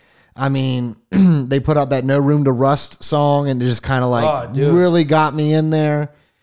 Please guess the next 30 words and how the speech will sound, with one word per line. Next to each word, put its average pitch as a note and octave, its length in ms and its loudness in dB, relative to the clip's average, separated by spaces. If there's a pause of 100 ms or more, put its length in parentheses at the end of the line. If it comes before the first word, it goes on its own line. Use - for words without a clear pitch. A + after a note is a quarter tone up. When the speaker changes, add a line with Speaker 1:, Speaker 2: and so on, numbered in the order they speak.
(340)
Speaker 2:
I, C#3+ 120 -2
Speaker 1:
And B2+ 640 0
Speaker 2:
I, G#2+ 160 -6
it's - 200 -14
almost C#4+ 420 -12
like, A3 360 -12
dude, F#3 200 -6
it's, - 280 -18
and, D#3+ 200 -10
and F3 140 -8
I F3+ 40 -6
s-, - 260 -14
I, D#3+ 180 -10
I've E3 120 -12
said G3 200 -10
this E3 140 -10
to, D3 140 -12
to, C3 320 -18 (240)
to, C3 140 -14
uh, A2 580 -14
J A#2 280 -16
B A2+ 180 -20
before, G#2 460 -20 (460)
um, A#2 380 -14 (1120)
where F#3 520 -4 (960)
they're F3 280 -12
almost B3+ 380 -12
like G#3 200 -10
a D3 120 -12 (400)
Eagles, E3 880 -10